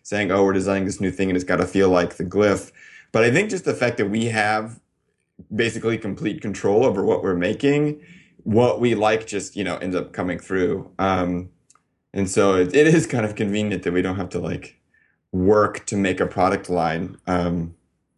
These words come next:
but it is nice to hear that things kind of feel the same.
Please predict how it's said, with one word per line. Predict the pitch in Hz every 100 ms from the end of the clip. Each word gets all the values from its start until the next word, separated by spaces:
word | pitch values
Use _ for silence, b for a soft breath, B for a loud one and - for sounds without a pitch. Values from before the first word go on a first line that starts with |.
| B B B
but | 127 135
it |
is | 175 196
nice | 170 160
to | 147
hear | 175 156
that | 98 98 -
things | 127 107 101
kind | - 101
of | 95
feel | 101 90
the |
same. | 90 101 92 87